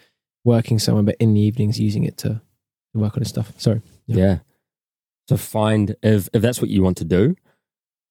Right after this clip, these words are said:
Speaker 2: find a situation where you're able to do that and take
Speaker 1: And where
Speaker 2: it,
Speaker 1: are we right now, Callum?
Speaker 2: take advantage of it, a studio. And I'm guilty of this. I don't use the studio enough. I don't
Speaker 1: No, no, no, no,
Speaker 2: come
Speaker 1: no.
Speaker 2: in
Speaker 1: That
Speaker 2: here
Speaker 1: was a
Speaker 2: late at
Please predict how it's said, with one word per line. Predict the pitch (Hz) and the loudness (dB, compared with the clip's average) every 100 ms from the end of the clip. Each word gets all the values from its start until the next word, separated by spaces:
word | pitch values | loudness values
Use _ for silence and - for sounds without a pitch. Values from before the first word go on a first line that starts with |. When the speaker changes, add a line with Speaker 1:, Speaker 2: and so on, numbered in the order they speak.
| - - - | -20 -20 -2
Speaker 2:
find | 98 98 95 | 2 2 2
a | 90 | 0
situation | - 92 90 90 - 85 | -2 -2 0 0 -2 -4
where | 82 | -2
you're | 82 85 | -2 -2
able | 85 82 | -2 -2
to | 82 | 0
do | 92 87 | 0 -2
that | 82 - | -4 -6
and | 87 87 | -6 -4
take | - 117 | 0 0
Speaker 1:
And | 113 | 2
where | 117 | 2
Speaker 2:
it, | 120 | 2
Speaker 1:
are | |
we | 120 | 4
right | 117 113 | 2 2
now, | 117 117 | 2 0
Callum? | - 127 | 0 0
Speaker 2:
take | 175 | 0
advantage | 90 95 95 82 | 0 0 0 -2
of | 80 | -6
it, | 92 | -6
a | |
studio. | - 101 110 82 | -4 0 0 0
And | 85 95 | -2 -2
I'm | 101 101 90 - 92 | -2 -2 -6 -12 -4
guilty | 104 127 98 | -2 0 -2
of | |
this. | 78 73 - - | -4 -8 -12 -8
I | 87 | -4
don't | 90 90 82 | -2 -2 -4
use | 87 - | -6 -6
the | 85 | -10
studio | - 90 90 85 | -8 -4 -2 -2
enough. | 82 92 - - | -2 -6 -8 -6
I | 98 | -4
don't | 101 | 0
Speaker 1:
No, | 151 | 2
no, | 196 | 2
no, | 196 139 151 | 2 2 2
no, | 147 | 2
Speaker 2:
come | |
Speaker 1:
no. | 107 | 0
Speaker 2:
in | |
Speaker 1:
That | 110 | 0
Speaker 2:
here | 180 | 0
Speaker 1:
was | |
a | |
Speaker 2:
late | |
at | 165 | 0